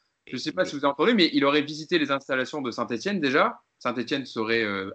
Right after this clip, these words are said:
apparemment très chaud pour l'accueillir. Donc, t'imagines si t'accèdes à, à des demandes comme ça pour un joueur qui a dix-sept ans,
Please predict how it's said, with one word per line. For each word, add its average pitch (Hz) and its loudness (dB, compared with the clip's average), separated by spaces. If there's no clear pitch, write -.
apparemment 104 -2
très 113 -6
chaud 123 -6
pour 110 0
l'accueillir. 127 2
Donc, 139 -6
t'imagines 135 2
si - -2
t'accèdes 139 2
à, 120 4
à 110 0
des 107 -10
demandes 135 -4
comme 143 0
ça 196 2
pour 127 -2
un 123 2
joueur 143 -4
qui 127 -4
a 113 2
dix-sept 147 -2
ans, 208 -2